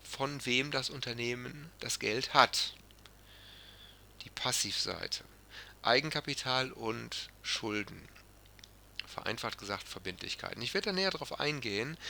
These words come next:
was da so einzelne Positionen sind und was die jeweils aussagen, in dem Podcast zum, zur Bilanz, zur Bilanzierung. Bilanz, zwei Seiten, links, rechts. Links steht Vermögen,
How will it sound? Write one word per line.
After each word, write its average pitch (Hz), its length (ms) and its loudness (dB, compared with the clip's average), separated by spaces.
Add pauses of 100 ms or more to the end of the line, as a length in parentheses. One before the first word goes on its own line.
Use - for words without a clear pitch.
(260)
was 127 240 6
da 139 160 4
so 123 140 0
einzelne 131 440 0
Positionen 120 640 -2
sind 110 160 -2
und 117 100 -8
was 110 120 -4
die 110 100 -6
jeweils 107 280 -4
aussagen, 127 640 0 (420)
in 156 160 -2
dem 151 160 0
Podcast - 760 0
zum, 110 340 -4 (120)
zur - 140 -2
Bilanz, 202 500 2
zur - 120 -2
Bilanzierung. - 560 -4 (1300)
Bilanz, 143 500 8
zwei 123 280 6
Seiten, 143 400 4
links, 117 320 -2
rechts. 147 340 6
Links 120 200 2
steht - 180 0
Vermögen, 127 420 0